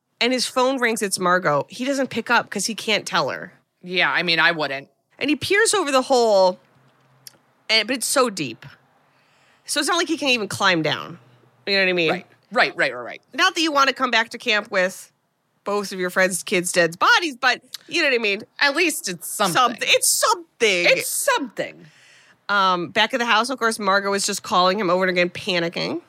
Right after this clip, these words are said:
Speaker 1: And we see Ben just sort of slowly walk back the path to a fugue state.
Speaker 2: Mm-hmm.
Speaker 1: And finally, right as he's getting to the tree line, about to see the cabin, Margot calls again, he picks up, and he's about to tell her.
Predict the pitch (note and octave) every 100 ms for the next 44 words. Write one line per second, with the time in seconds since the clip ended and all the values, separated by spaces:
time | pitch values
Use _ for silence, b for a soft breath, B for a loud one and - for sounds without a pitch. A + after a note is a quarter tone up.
0 | _ _ b b b b - G3+ G3+ G3
1 | G3 G#3 G#3 - A#3+ G#3+ G3 G3 G3+ A3+
2 | G#3 - G#3+ G#3 G3 F#3 F#3 F#3+ F#3 F#3
3 | G3 F#3 E3 F#3 - F#3 F3 E3 - F#3
4 | F3+ - A3 F#3+ - E3+ C3 E3+ - -
5 | _ b b b C#3 B2+ G#3+ A3 C4 C4+
6 | C4 A3 A3+ A#3 B3 A#3 - G#3 G3 G#3+
7 | F#3+ - G#3+ G#3 G3 F3 F3 F#3+ F3+ E3+
8 | F3+ E3+ E3+ F#3 F3 E3+ E3 - B B
9 | B - G3 G3 G3 G3+ F#3+ G3 F3+ F3
10 | G#3 - F3 E3 - - F#3 G#3 F#3+ F#3
11 | F#3+ F#3 - C#4 E4+ F#3 E3+